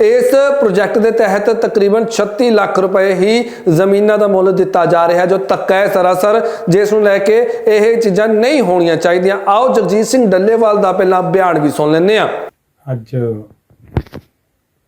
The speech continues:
Speaker 2: ਜ਼ਿਲ੍ਹਾ ਗੁਰਦਾਸਪੁਰ ਦੇ ਅੰਦਰ ਸ਼੍ਰੀ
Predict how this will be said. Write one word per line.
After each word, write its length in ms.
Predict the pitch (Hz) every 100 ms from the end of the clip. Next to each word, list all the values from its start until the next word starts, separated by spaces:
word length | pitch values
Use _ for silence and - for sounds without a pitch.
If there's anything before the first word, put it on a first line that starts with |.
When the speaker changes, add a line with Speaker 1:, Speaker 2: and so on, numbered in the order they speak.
| _ _ _ 117
Speaker 2:
ਜ਼ਿਲ੍ਹਾ 320 | 113 127 123
ਗੁਰਦਾਸਪੁਰ 680 | 110 113 113 107 - 117 113
ਦੇ 160 | 110
ਅੰਦਰ 220 | 104 98 101 _ _ _ _ _ _ _ _ _ _ _ _ _ _ _ _ _ _ -
ਸ਼੍ਰੀ 520 | 120 117 120 117